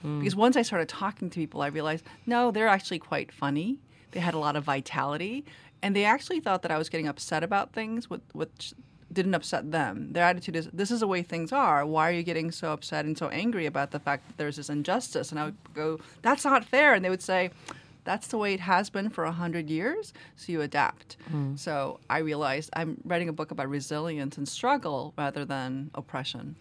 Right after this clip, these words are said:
Speaker 1: So just give us a little potted history. I know it's <laughs> very condensed, but just about that, um, struggle of, of Koreans, and in terms of the way that they became sort of exiled, and especially when they go to Japan, they're kind of placeless and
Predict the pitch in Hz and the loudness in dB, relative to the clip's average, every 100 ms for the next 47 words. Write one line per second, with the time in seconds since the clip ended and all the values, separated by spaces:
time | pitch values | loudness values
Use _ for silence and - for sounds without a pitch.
0 | - - - - 254 330 - 339 320 269 | -14 -14 -16 -2 2 2 0 0 0 0
1 | 247 233 214 196 180 165 - 175 - 165 | 0 0 2 2 2 -2 0 0 0 0
2 | 156 147 160 180 170 165 233 - 247 - | 2 2 2 4 4 4 4 8 8 8
3 | 226 196 208 202 - 226 - 320 320 269 | 4 8 8 6 4 2 4 2 6 6
4 | 247 247 247 208 - 175 165 - 175 170 | 6 4 6 4 4 0 2 0 2 2
5 | 151 123 151 - 170 151 139 139 160 160 | 2 0 -4 -2 2 2 2 0 0 2
6 | 170 165 160 160 151 147 147 - - - | 0 0 -2 0 2 2 0 -4 -14 -8
7 | - 147 - 160 151 151 147 - - 170 | 6 6 6 4 4 4 0 -8 -8 -4
8 | 160 175 160 156 151 147 - 156 156 160 | 2 4 4 4 0 -4 0 0 2 2
9 | 143 135 135 - 139 139 139 - - - | 4 4 0 0 2 2 0 -4 -12 -8
10 | 160 - 175 175 156 147 143 147 147 139 | -4 0 0 0 0 0 -2 -4 -6 0
11 | 170 165 156 151 - 156 147 160 156 147 | 4 6 4 2 -2 -2 0 0 -2 -4
12 | - 185 175 170 156 127 - - 139 135 | 0 4 4 4 -2 -2 -2 0 0 0